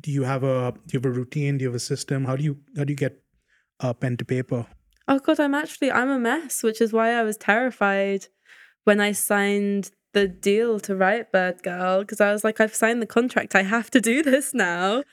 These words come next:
Speaker 1: Yeah, they get you like
Speaker 2: And
Speaker 1: that.
Speaker 2: I'm, I am kind of notoriously terrible. I find it really hard to sit down and be systematic.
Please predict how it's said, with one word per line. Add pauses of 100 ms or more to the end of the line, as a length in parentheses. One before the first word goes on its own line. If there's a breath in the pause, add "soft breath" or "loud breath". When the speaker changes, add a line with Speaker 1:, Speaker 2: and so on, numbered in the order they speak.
(160 soft breath)
Speaker 1:
Yeah,
they
get
you
like
Speaker 2:
And
Speaker 1:
that.
Speaker 2:
I'm,
I
am (260)
kind
of
notoriously
terrible.
I
find
it
really
hard
to
sit
down
and
be
systematic.